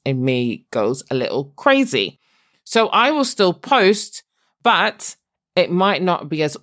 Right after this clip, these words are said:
organized as I would like. This is, this would be my dream scenario where, you know, on a Monday or on a Sunday night, everything is scheduled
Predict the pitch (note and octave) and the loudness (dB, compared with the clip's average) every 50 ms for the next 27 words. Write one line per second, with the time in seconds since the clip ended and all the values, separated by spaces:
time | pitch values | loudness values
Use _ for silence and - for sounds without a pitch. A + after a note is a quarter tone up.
0 | _ _ - F3 E3+ D#3+ D3 D#3 C#3 C3+ C3 B2+ B2 B2 C3 C3+ - - - - | _ _ 2 2 2 2 2 0 0 0 0 0 0 -2 -4 -6 -8 -12 -14 -18
1 | - _ _ _ _ D3+ D3+ C3+ - - C3 C3+ C3+ B2+ B2 B2 B2 A#2+ A#2+ G2+ | -20 _ _ _ _ -4 -4 -4 -2 0 0 0 2 0 -2 -4 -6 -4 -2 -2
2 | F2 - - _ _ _ D3 F3 D#3+ - - E3+ D#3+ D3 C#3 - - E3+ F3 - | -2 -4 -6 _ _ _ -2 -2 -2 0 0 0 0 0 0 -4 -4 -2 -2 0
3 | - F#3+ E3+ D#3 D#3+ D3+ D3 C#3+ C3+ C3+ C3+ C3+ - C#3 C3 D#3 D3+ C#3+ C3 C3 | 0 -2 0 0 0 2 2 2 2 0 0 -2 -4 -2 0 0 0 0 0 -2
4 | C3 C3 B2+ - - - C3+ B2+ B2 A2+ A2 A2 G#2+ G#2 G2 F2+ G2+ A#2+ A#2+ A#2+ | -4 -4 -4 -4 -4 -4 -2 0 2 2 2 0 0 -2 -2 -4 -4 -6 -2 0
5 | C3+ C3+ B2+ B2 B2 A#2+ - _ _ _ _ _ _ _ _ - C#3+ C#3+ C#3 C3+ | 2 2 4 2 2 0 -4 _ _ _ _ _ _ _ _ 0 2 4 4 4
6 | C3+ C3+ C3+ C3 C3 C#3+ E3 F3+ F3+ E3+ D#3+ D3 C#3+ C3+ C3 B2+ B2+ C3 C3+ C3+ | 4 2 2 2 2 2 2 4 4 4 4 4 4 2 2 2 0 0 -2 -4
7 | - - E3+ D#3 D3 C#3+ C#3+ C#3 C#3+ C#3 C3 - - D#3+ E3 F3+ F3 - F3+ E3+ | -2 -2 -2 0 2 0 2 2 2 0 0 -2 -2 -2 0 0 0 0 -2 0
8 | D#3+ D3 C#3+ - - C#3 C3+ B2+ - - C3 B2 A#2+ A#2+ B2 B2 - | 0 -2 -4 -6 -4 -4 -4 -4 -4 -4 -4 -4 -4 -4 -6 -8 -10